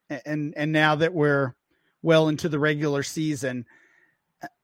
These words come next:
I'm thinking about a situation, and, and actually this came from a trade question I got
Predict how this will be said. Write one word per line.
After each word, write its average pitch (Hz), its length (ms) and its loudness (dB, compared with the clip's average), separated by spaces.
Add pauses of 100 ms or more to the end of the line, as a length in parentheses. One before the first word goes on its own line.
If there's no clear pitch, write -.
I'm 151 120 -10
thinking 214 260 2
about 190 200 6
a 170 40 2
situation, 147 760 0
and, 135 220 -6
and 147 120 -4
actually 156 360 0
this 147 200 -2
came 156 300 0
from 151 260 -2
a 143 400 0 (100)
trade 202 400 2
question 151 380 0
I 135 80 -6
got 135 260 -2